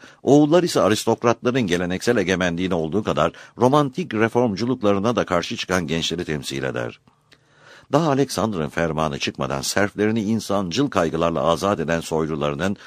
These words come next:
boş idealizmini yerden yere vuran Bazarov, zamanla bir roman kahramanı olmanın çok ötesinde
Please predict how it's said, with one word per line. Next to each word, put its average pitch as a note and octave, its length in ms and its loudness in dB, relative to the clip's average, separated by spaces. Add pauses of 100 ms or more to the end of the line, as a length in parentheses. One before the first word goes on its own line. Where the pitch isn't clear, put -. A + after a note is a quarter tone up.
(180)
boş D#3 300 4
idealizmini A2 760 0
yerden D2+ 380 0
yere E2 300 0
vuran D2 340 -2
Bazarov, D2 420 0 (260)
zamanla E3 420 2
bir D3+ 80 6
roman C3 340 2
kahramanı F2 520 0
olmanın E2+ 260 -2
çok - 220 -2
ötesinde C#2+ 580 -2